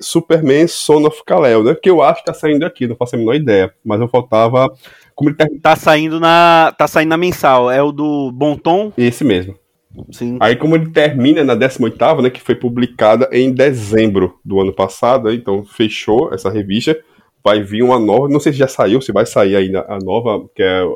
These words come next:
Speaker 1: que é as aventuras do, do, do John, então eu tô por fora, eu não vi ainda, meio, vou atrás depois. Então faltava cinco, seis, sete, última dessa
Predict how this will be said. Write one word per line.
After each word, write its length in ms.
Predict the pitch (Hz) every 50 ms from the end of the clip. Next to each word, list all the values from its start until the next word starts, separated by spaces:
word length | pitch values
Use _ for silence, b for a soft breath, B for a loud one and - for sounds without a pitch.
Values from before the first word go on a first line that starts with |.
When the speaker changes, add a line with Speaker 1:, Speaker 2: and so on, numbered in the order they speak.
| - -
Speaker 1:
que 80 | - 98
é 20 |
as 80 | 87 98
aventuras 380 | 95 101 90 - 98 95 95
do, 300 | 95 98 95 90 87 - 95
do, 300 | 95 95 90 87 85 78 - b b b b b b b
do 120 | - 104 101
John, 420 | 90 101 98 104 143 160 160 _ _
então 240 | - 98 98 101 101 -
eu 60 | -
tô 140 | - - 107
por 100 | - -
fora, 300 | - - 110 101 107 123
eu 200 | 120 - 101 104
não 160 | 104 113 123
vi 200 | 113 110 110 110
ainda, 320 | 104 101 95 98 120 147 143
meio, 400 | - 117 101 101 98 95 98 - -
vou 120 | 101 101 107
atrás 300 | 107 107 - 101 101 98
depois. 460 | 107 101 - - 98 110 143 - _ _ _ _ _ _ _ -
Então 140 | 147 135
faltava 560 | - 151 147 - 143 135 131 135 123 127 120 117
cinco, 480 | - - - - - 147 156 240 202
seis, 320 | - - - 135 131 135 -
sete, 400 | - 117 110 165 - - - 107
última 260 | 123 180 196 - -
dessa 420 | - 104 - - 107 92 87 85